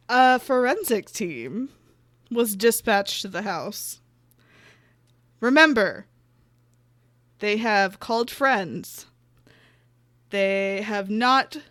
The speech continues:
you know, made this a, uh, crime scene yet. They have not taken anyone out. They also sent victims' advocates,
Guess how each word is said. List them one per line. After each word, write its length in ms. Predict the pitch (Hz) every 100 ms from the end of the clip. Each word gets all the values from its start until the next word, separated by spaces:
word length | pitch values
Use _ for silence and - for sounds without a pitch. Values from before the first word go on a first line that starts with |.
| _ _ _ _ _ _ _ _ _ _ _ _ _
you 160 | 233 233
know, 200 | 220 202
made 340 | 214 226 196
this 340 | 208 196 - 196
a, 260 | 190 185
uh, 260 | 160 92 90
crime 380 | - 294 302 285
scene 340 | - 180 170
yet. 180 | 160 -
They 100 | 185
have 140 | 185
not 320 | 247 247 240 - -
taken 340 | 269 - 233
anyone 320 | 220 214 208
out. 300 | - 226 196 - - -
They 120 | 226
also 320 | 254 277 277 240
sent 500 | - 247 220 226 - _ _ -
victims' 720 | 202 233 - 233 226 208 -
advocates, 1000 | 175 190 208 262 - 339 339 - -